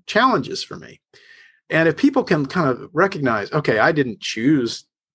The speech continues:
to lose it on my kids. In fact, I regret it. Uh,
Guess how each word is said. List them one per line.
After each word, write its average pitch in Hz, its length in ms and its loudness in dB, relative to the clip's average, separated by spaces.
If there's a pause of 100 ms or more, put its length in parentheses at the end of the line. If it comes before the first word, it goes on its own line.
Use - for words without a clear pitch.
to 117 100 0
lose 113 420 0
it 104 120 -2
on 98 100 -6
my 98 140 -6
kids. 101 420 -8
In 110 80 -10
fact, 120 240 -2
I 104 40 -4
regret 117 380 0
it. 107 160 -2 (720)
Uh, 107 400 2